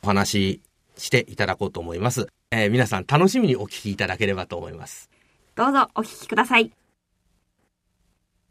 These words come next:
Speaker 2: 全日本グラウンドソフトボール連盟の渡辺照夫さんにまずお話を伺いたいと思います。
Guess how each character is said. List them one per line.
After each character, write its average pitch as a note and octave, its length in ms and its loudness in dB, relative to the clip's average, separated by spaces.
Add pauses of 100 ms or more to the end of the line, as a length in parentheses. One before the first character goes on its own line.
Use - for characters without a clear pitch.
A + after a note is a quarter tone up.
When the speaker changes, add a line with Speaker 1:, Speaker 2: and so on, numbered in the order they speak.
(240)
Speaker 2:
全 D4 160 6
日 D4+ 100 4
本 B3 160 6
グ G3+ 80 6
ラ C4 120 8
ウ C#4 40 8
ン - 20 8
ド D4+ 80 6
ソ D4 120 0
フ C4+ 80 -4
ト C#4+ 100 2
ボ C#4+ 160 4
ー - 20 6
ル C#4 120 8
連 A#3+ 360 8
盟 F#3+ 360 2
の B3 240 4 (180)
渡 A#3 220 4
辺 B3 400 6
照 A#3+ 240 8
夫 B3+ 60 4
さ B3+ 200 4
ん A#3 100 6
に A#3+ 240 4
ま A3+ 140 6
ず G#3 60 6
お G3+ 40 6
話 G#3 280 2
を G3 40 4
伺 F#3+ 220 2
い F#3 80 2 (140)
た F#4+ 80 2
い G4 80 2
と E3+ 80 -2
思 E3 160 2
い D#3+ 60 0
ま C#4 160 8
す。 - 60 -8